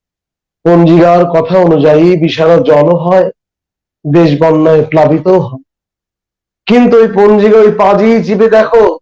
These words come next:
ঠাকুর রামকৃষ্ণ বলছেন, "এই পাজি চেপো, এক ফোঁটাও জল বের হবে না।" বলছেন, "এক ফোঁটাই বের হ-, তাও হয় না।"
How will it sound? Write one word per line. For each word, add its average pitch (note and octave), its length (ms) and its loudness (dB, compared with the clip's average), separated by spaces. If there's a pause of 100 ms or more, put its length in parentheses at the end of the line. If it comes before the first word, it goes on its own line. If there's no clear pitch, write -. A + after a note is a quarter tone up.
ঠাকুর F3 240 -2
রামকৃষ্ণ F#3 400 0
বলছেন, F#3+ 260 0
"এই F#3+ 140 0
পাজি F3+ 300 0
চেপো, G#4+ 440 0 (840)
এক E3 300 -4
ফোঁটাও E3+ 420 0
জল D3+ 240 -2
বের C#3+ 160 0
হবে C#3 180 -2
না।" C#3+ 120 -10 (680)
বলছেন, F#3 240 0
"এক E3+ 260 -2
ফোঁটাই A#3+ 320 0
বের F#3 160 0
হ-, D#3+ 160 -2
তাও E3 280 -6
হয় C#3 180 -6
না।" - 160 -14